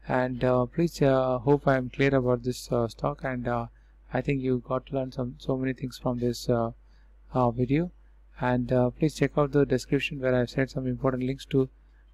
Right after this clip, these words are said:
uh, open account in various trading platforms, and also, uh, some of the products which is useful for,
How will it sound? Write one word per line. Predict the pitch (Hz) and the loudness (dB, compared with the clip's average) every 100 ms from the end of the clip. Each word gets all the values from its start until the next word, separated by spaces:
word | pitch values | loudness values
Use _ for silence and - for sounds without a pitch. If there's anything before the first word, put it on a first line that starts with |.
| - | -6
uh, | 127 123 123 | -4 -2 0
open | 127 135 123 139 | 0 0 0 0
account | 131 - 135 | -2 2 2
in | 131 | 2
various | 120 123 127 | 2 2 0
trading | - 127 123 | 0 0 0
platforms, | - 117 - 170 160 | -2 -4 -4 -12 -6
and | 131 123 - _ _ _ - - | -4 -4 -8 _ _ _ -20 -4
also, | 131 - 143 139 | -4 2 4 4
uh, | 131 127 | 2 -2
some | 120 131 127 | -2 -4 -4
of | |
the | 123 | -4
products | - 123 120 131 | 0 2 2 0
which | 135 127 | -4 -4
is | 123 | -4
useful | 123 131 - 127 - | -2 -4 -6 -12 -10
for, | 123 120 | -8 -6